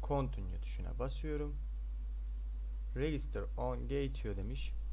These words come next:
Gateio'ya kayıt olun demiş. Dostlar, zaten kayıtlıydık.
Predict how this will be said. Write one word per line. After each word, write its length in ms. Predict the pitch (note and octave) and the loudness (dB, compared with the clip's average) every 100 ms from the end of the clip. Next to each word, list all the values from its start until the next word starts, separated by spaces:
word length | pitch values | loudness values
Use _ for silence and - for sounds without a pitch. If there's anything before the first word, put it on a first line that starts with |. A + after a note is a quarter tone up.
| - - | 0 2
Gateio'ya 520 | C3+ B2 A#2 G2+ F#2+ | 2 2 2 0 0
kayıt 360 | A2+ A#2+ C3 | 2 2 2
olun 280 | - F#2+ F2 | 0 0 0
demiş. 340 | F2+ A#2 - - - - - - - - - - - - - - - - - - - - - - - - - - - - - | 0 0 -2 -2 -2 -2 -2 -2 -2 0 0 0 0 0 0 0 0 0 0 0 0 0 0 0 0 -2 -2 -2 -2 -2 0
Dostlar, 360 | A#2+ A#2 G2 | 0 0 0
zaten 440 | F2+ - A2+ - F#2 | -2 -2 0 0 -2
kayıtlıydık. 680 | - G#2+ A#2+ B2 A2+ A2+ - | 0 0 0 0 0 -2 -2